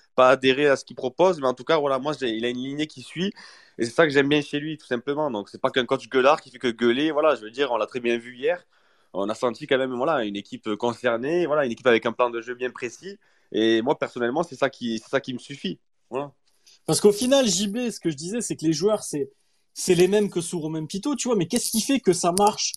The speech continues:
Speaker 2: ça, ça marcherait avec Michel et pas avec Romain, par exemple ? Pour toi, c'est, c'est quoi la, la, la, la différence ? Je veux dire, c'est pas que l'homme, Michel Derzakarian, tu vois. Je pense quand même qu'il y a, il y a quelque chose en plus. Je veux dire, il,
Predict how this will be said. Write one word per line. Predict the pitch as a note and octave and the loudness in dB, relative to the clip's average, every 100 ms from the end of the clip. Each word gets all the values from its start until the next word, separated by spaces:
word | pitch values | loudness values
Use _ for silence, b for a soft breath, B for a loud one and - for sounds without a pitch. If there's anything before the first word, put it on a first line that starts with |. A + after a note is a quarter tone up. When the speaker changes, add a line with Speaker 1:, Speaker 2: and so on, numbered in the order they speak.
| b b - | b b -10
Speaker 2:
ça, | - G3+ | 0 2
ça | - F#3+ | 4 4
marcherait | G#3 - G#3+ G#3 A3 | 4 2 2 4 4
avec | F#3+ F3 | 2 2
Michel | F#3+ E3+ B3+ A3+ | -2 -2 -2 -2
et | |
pas | F3 F#3+ | -2 -2
avec | F3+ F3+ | -2 -6
Romain, | - F3+ F#3+ F3 | -6 -6 -6 -6
par | C#3 | -6
exemple ? | C#3 C3+ C3+ - b b b - | -6 -6 -10 -14 b b b -6
Pour | E3+ | -4
toi, | - A#3 A#3 | 2 4 4
c'est, | - F3 | 4 2
c'est | - G3 | 2 2
quoi | G3 A#3 | 4 4
la, | G3+ E3 | 6 2
la, | E3 B2 B B D3+ | 0 -10 B B -6
la, | F3 | -4
la | F3 D#3+ | -2 -4
différence ? | F3 - G3+ G3+ | -4 0 2 2
Je | D3+ | -2
veux | |
dire, | E3 G3+ | -4 -6
c'est | F3 | -4
pas | E3 E3 | -4 0
que | F#3 | 2
l'homme, | F#3+ A#3 G#3 E3+ | 4 2 0 -4
Michel | E3+ - E3+ | -6 -6 -4
Derzakarian, | E3+ F3 F3 A3 A3 | -4 -4 -2 -2 -4
tu | - | -4
vois. | F#3+ B B B | -4 B B B
Je | - | 0
pense | E3+ E3+ | 0 4
quand | G#3 | 2
même | A3 | 2
qu'il | F3+ | 0
y | E3+ | 2
a, | E3 D#3+ D#3 - E3 | 2 2 -2 -8 -8
il | |
y | |
a | E3 | -4
quelque | F3+ E3+ | -4 -2
chose | G3 E3 | -2 0
en | F#3 | -4
plus. | F3+ B3+ | -4 -6
Je | |
veux | D#3+ | -2
dire, | E3 | 0
il, | F3+ | 0